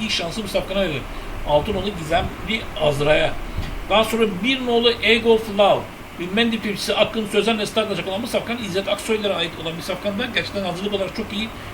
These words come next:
Şu anda bence, e, en etkili yarışını koşabilir. Yani ilk yarış olmasına rağmen, e, güzel işlere sahip. Yani ikinci safkan olarak biri yazacağız. Daha sonra üç nolu Can Çıkaran. Allah bu Can çıkarır mı çıkarmaz mı bizim mi canımızı çıkaracak göreceğiz ama orijin çok iyi.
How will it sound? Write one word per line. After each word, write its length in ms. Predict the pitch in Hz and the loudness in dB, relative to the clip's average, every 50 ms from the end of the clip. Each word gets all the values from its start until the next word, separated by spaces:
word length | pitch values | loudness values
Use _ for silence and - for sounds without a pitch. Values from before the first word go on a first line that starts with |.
| - - - | -10 -4 -2
Şu 60 | 180 | -2
anda 160 | 180 185 196 | -2 0 2
bence, 220 | 196 196 180 175 196 | 0 0 2 0 -2
e, 360 | 196 202 196 165 165 156 156 | -2 -2 -2 -2 0 -2 -2
en 260 | 147 - - - 185 | -2 -4 -6 -6 -6
etkili 380 | 185 180 180 - - 226 202 196 | -6 -6 -8 -8 -6 -4 -2 -2
yarışını 300 | 180 175 - - - 190 185 - | -2 -2 -2 -4 -4 -4 -4 -2
koşabilir. 460 | - 180 175 - - 190 196 202 226 - - - | -2 -2 0 0 -2 -2 0 -2 -2 -4 -4 -6
Yani 120 | 160 160 - 202 | -8 -6 -6 -6
ilk 140 | 196 - | -2 0
yarış 200 | 196 185 - - | 0 -2 0 -2
olmasına 340 | 190 185 180 180 - 226 220 | -4 -4 -4 -2 0 2 2
rağmen, 180 | 196 185 220 233 - - - - - - - - - 160 | 2 2 0 -2 -4 -6 -8 -8 -10 -10 -10 -10 -8 -4
e, 200 | 156 147 147 147 147 147 139 135 139 139 135 131 127 | -2 -2 -2 -2 -4 -6 -8 -8 -10 -8 -8 -6 -2
güzel 180 | 127 156 196 196 | -2 -2 0 0
işlere 320 | 190 - - - 190 202 | 0 -2 0 2 2 2
sahip. 300 | 196 - 185 160 143 143 | 2 4 2 2 2 0
Yani 180 | 147 143 185 202 196 - - - - - - - - - - | -2 -4 -4 -4 -6 -8 -10 -10 -12 -12 -12 -12 -12 -12 -12
ikinci 220 | - 196 175 202 220 | -10 -10 -8 -2 0
safkan 300 | - 196 202 - 214 208 | 0 0 2 0 0 0
olarak 300 | 190 185 165 139 156 170 | 0 0 0 -2 -4 -6
biri 160 | 180 180 208 | -4 -2 0
yazacağız. 420 | 208 202 202 196 214 226 220 - - - - - - - - - | 2 2 2 2 0 0 0 -2 -6 -12 -14 -14 -14 -10 -2 0
Daha 140 | 165 170 170 | 0 0 0
sonra 180 | - 196 196 190 190 220 | 0 -4 -4 -4 -4 -4
üç 200 | 196 - - 202 | -4 -4 -2 -2
nolu 300 | 196 208 240 240 233 175 151 139 | 0 0 0 -2 -2 -4 -4 -2
Can 180 | 185 196 208 196 190 - | 0 0 0 -2 -4 -4
Çıkaran. 400 | - - - 196 190 196 190 151 - - - - - - - - | -4 0 4 4 6 6 4 4 0 -6 -12 -14 -14 -10 -6 -4
Allah 240 | 175 165 175 180 180 190 | -2 0 0 -2 -2 -2
bu 120 | 180 160 | 2 6
Can 200 | 202 208 208 196 | 8 8 8 6
çıkarır 360 | - - - 196 208 208 214 | 2 -2 0 0 2 2 2
mı 200 | 214 208 196 185 - | 0 0 -2 -2 -2
çıkarmaz 420 | - 190 190 196 196 214 208 196 | 0 2 2 2 4 2 2 2
mı 60 | 214 208 196 170 160 | 0 -2 -2 -4 -2
bizim 160 | 165 202 220 | 0 2 2
mi 160 | 226 220 202 | 2 4 4
canımızı 320 | 175 196 196 196 196 - - | 4 4 4 2 0 -2 -2
çıkaracak 320 | - - 196 196 214 196 160 143 147 | 2 2 2 2 2 -2 -4 -2 0
göreceğiz 280 | 190 208 208 226 202 | 0 2 2 2 0
ama 140 | 202 202 202 | 0 2 2
orijin 420 | 185 170 170 170 160 151 202 202 196 | 2 2 2 2 2 2 0 0 0
çok 200 | 208 196 - 180 | -2 -2 -2 -2
iyi. 180 | 175 202 202 | -4 -4 -6